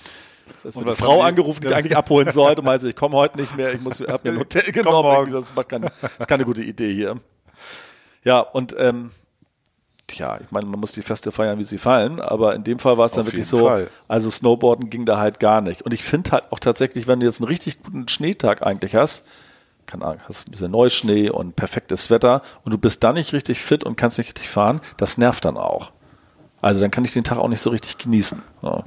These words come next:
Speaker 2: Nee, das geht nicht.
Speaker 1: Gut, ähm, ansonsten, was gibt's denn sonst so für Bedürfnisse auf und neben der Piste? Also jetzt nicht klein oder groß, sondern eher, äh, <laughs>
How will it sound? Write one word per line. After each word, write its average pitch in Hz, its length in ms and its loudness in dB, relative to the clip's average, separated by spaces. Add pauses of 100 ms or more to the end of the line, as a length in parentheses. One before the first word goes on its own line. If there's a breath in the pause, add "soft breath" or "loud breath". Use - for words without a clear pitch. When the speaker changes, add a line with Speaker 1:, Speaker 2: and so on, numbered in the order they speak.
(160)
Speaker 2:
Nee, 98 260 -2
das 104 180 -2
geht 95 180 0
nicht. - 280 -8 (1300 soft breath)
Speaker 1:
Gut, 160 500 0
ähm, 143 300 -4 (580 soft breath)
ansonsten, 131 540 0
was 131 140 2
gibt's - 160 -6
denn 156 100 -2
sonst 156 220 2
so 131 300 2
für 131 160 0
Bedürfnisse 135 1040 0
auf 127 220 2
und 120 80 -8
neben 123 200 -6
der 117 100 0
Piste? - 280 -4
Also 113 160 -4
jetzt 113 180 -6
nicht 139 260 -4 (240 loud breath)
klein 127 260 2
oder 120 180 2
groß, 120 380 0
sondern 127 340 0
eher, 120 800 0 (600 soft breath)
äh, - 20 -12
<laughs> - 1000 -8